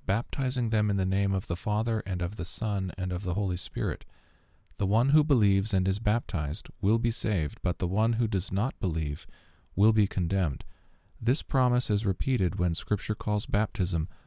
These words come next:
the water of rebirth and the washing away of sins. The lesson is from the book of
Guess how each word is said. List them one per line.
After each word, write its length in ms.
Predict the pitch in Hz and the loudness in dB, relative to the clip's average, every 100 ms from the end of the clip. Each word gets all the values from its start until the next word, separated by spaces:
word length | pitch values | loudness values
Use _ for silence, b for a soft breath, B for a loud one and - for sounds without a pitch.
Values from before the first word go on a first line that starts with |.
| b | b
the 80 | - | -2
water 400 | 90 98 120 110 | 2 4 4 4
of 160 | 98 98 | 4 4
rebirth 600 | 104 104 110 80 - - | 2 4 2 2 -6 -12
and 360 | - 90 87 85 b b b - | -2 0 2 -2 b b b -6
the 100 | 85 | -2
washing 420 | 90 101 - 104 | 2 0 0 0
away 300 | 95 101 90 | 0 2 0
of 120 | 82 | 0
sins. 560 | - - 95 69 - - _ _ - | -4 -2 -2 -2 -8 -14 _ _ -10
The 160 | 101 | -6
lesson 360 | 107 120 - 131 | -2 -2 -2 -4
is 140 | 107 | -6
from 280 | - 120 110 | -4 -4 -4
the 60 | 101 | -6
book 300 | 135 139 - | -6 -8 -8
of 360 | 104 101 - | -8 -8 -10